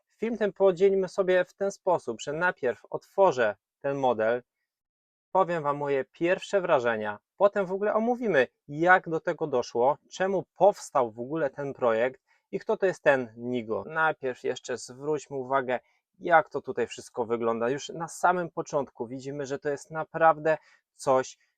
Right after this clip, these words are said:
e, niezwykłego, gdyż sam model jest zapakowany już w takie duże pudełeczko, a nie jak takie zwykłe, mniejsze, które wychodzą, e, co robi już na pierwszy rzut oka wrażenie. Jak widzimy, e, Mercedes-Benz by Nigo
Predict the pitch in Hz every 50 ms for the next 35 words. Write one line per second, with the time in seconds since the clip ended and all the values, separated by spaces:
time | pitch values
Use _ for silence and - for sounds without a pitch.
0 | _ _ 127 120 120 123 123 120 120 120 127 135 147 147 151 185 202 - - 240
1 | 202 151 135 123 117 - _ _ _ _ 131 131 131 - - - - - - -
2 | 156 151 143 139 139 139 135 123 127 135 139 143 147 135 - 151 - - 147 -
3 | - 143 151 147 143 135 - - _ _ - 127 127 - - 160 151 139 151 135
4 | 156 147 - 160 156 156 151 147 143 135 - - - 120 107 117 127 143 156 156
5 | 143 123 - _ 123 - _ - 104 - - 117 117 120 123 139 147 - _ 131
6 | 120 123 127 131 135 131 - - 113 - _ 131 120 120 113 113 - - 117 110
7 | 117 120 127 139 131 _ _ _ _ _ _ _ _ _ _ 117 117 117 113 113
8 | 113 113 - - - - 131 131 135 151 160 165 143 131 131 120 - 123 120 -
9 | _ 160 160 160 - - 156 131 135 143 - 151 143 - - 147 135 120 113 117
10 | 127 143 156 160 156 143 147 131 117 110 113 127 139 - _ _ _ _ _ _
11 | _ _ _ _ _ _ _ _ _ _ _ _ - _ _ - 135 110 113 117
12 | 135 135 135 147 160 151 127 - - _ _ _ _ 120 117 113 113 110 110 113
13 | 110 101 - - - - 117 120 120 - - 170 156 139 117 - 120 120 143 147
14 | 143 131 - 117 117 123 120 110 107 113 127 151 175 185 165 151 131 123 -